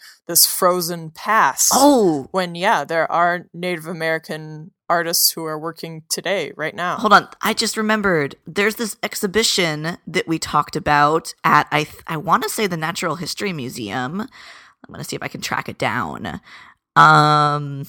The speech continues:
Speaker 2: yes, it was the Museum of Natural History. Okay. They did this, um, they did this new, um, you know how the Museum of Natural History in New York has the dioramas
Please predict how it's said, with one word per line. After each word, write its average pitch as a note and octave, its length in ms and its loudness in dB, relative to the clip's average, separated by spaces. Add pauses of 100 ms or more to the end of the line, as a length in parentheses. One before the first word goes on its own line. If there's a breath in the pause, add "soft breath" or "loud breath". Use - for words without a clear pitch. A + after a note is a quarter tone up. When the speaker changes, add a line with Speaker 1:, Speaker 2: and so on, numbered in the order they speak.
(220)
Speaker 2:
yes, - 400 4
it F#3 60 -2
was G3 120 -2
the F#3+ 60 -4
Museum F#3 260 -6
of E3 60 -8
Natural D#3+ 240 -6
History. D3+ 320 -12 (220 loud breath)
Okay. F3 280 -2 (600 loud breath)
They F3+ 120 -6
did G3+ 180 -2
this, G3+ 220 -6 (180)
um, F#3 240 4
they F#3+ 100 -2
did F#3+ 160 -4
this G3+ 200 -6
new, F#3+ 560 -6
um, D3+ 640 -2 (340)
you F#3+ 100 -8
know G3 60 -2
how A3+ 80 -2
the A3+ 80 -8
Museum F#3 280 -8
of E3+ 60 -8
Natural E3 260 -6
History E3 260 -10
in D3+ 60 -12
New D3+ 80 -12
York D3 280 -8
has D3 280 -2
the D3+ 120 -6
dioramas C#3+ 840 -6